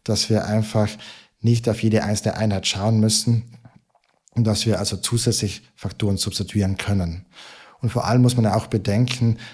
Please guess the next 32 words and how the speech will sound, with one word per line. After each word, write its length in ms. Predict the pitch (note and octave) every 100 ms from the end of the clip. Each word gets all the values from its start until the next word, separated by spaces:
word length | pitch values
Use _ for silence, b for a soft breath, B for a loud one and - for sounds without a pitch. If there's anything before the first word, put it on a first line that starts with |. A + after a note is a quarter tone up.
| B
dass 280 | A2 G#2 -
durch 180 | B2 A2
die 120 | -
Gelenksgesundheit 1120 | A2 F#2+ G#2 B2+ B2 G#2+ - C3 A#2+ A2+ A2+ - B -
die 80 |
Folgekosten 1300 | G#2 - B2 C#3 C3+ A2 G#2+ - - A#2 G#2+ - A2+
reduziert 560 | G2 G2+ F#2+ - G#2 G#2
werden 240 | G2+ G2+
können. 220 | - G2
Also 180 | F#2 G#2+
ein 100 | G#2+
Patient, 600 | G#2 G#2 - A2+ B2+ B2+ B B B -
der 280 | A2+ G2+ - B B B -
durch 220 | C#3 C3+
die 140 | A#2+
Gelenksgesundheit 800 | A2 G#2+ A#2 - A2 A2+ G#2 F#2+ -
im 160 | C#3+
Arbeitsleben 640 | C3 A#2+ A#2+ G#2 G#2+ G2+ G2+
bleibt, 440 | G#2 F#2+ F#2+ -
der 80 | G2+
keine 420 | - A2 B2+ B2+
Operationen 520 | B2+ A#2 G#2+ A#2 A#2+
benötigt, 540 | A2+ G#2+ G#2+ G#2+ G#2+ - B B B
da 100 | -
spart 380 | - - F#2 A#2
sich 160 | A#2 A2+
ja 200 | G#2 G2
sozusagen 380 | G#2 G#2 G#2+ G2+
die 80 |
Volkswirtschaft 880 | G2 - G#2 - A2+ G#2+ G#2+ - -
auch 260 | G2+ A2 -
wieder 320 | A2 F#2+ G2